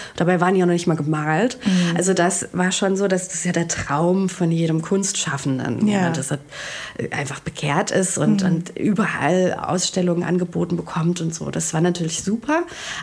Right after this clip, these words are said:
Speaker 1: aber genau da war es mir dann auch schon wieder zu viel. Da dachte ich so,
Speaker 2: Mhm.
Speaker 1: "Äh, das war doch mein Rückzugsding."
Speaker 2: Mhm.
Speaker 1: Das war doch eigentlich mein Privates. Und jetzt werde ich damit wieder zu dem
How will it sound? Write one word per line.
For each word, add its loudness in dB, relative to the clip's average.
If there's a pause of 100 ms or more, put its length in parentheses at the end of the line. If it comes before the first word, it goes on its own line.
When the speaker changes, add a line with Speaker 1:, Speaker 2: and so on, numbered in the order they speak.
Speaker 1:
aber 2
genau 2
da 0
war -2
es -2
mir 2
dann 0
auch 0
schon 0
wieder 2
zu -2
viel. 2
Da -4
dachte 0
ich -2
so, -6
Speaker 2:
Mhm. -2 (220)
Speaker 1:
"Äh, 0
das 0
war 0
doch 0
mein 4
Rückzugsding." 0
Speaker 2:
Mhm. 4
Speaker 1:
Das 0
war 4
doch 2
eigentlich 2
mein 2
Privates. 0
Und -2
jetzt -4
werde 4
ich -4
damit 2 (1040)
wieder 2
zu 2
dem 2